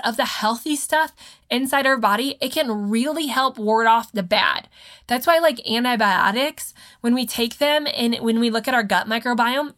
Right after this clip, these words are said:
it doesn't just kill the bad bacteria, it kills all of the bacteria.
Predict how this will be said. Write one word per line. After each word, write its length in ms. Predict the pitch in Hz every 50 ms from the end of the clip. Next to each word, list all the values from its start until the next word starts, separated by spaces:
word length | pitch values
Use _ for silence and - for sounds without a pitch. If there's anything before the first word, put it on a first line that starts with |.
| _ -
it 100 | 254 247
doesn't 280 | 262 302 320 370 370 330
just 200 | 339 294 - -
kill 200 | - 277 277 254
the 80 | 226
bad 400 | 185 202 202 190 180 208 240 233
bacteria, 580 | 269 254 254 254 - - 311 302 311 320 294 - -
it 100 | 226 220
kills 340 | - - 302 269 240 208 - - _ -
all 320 | 220 208 220 226 226 214
of 120 | 208 196 185
the 80 | 190
bacteria. 640 | 208 180 123 - - - 208 196 185 175 - - -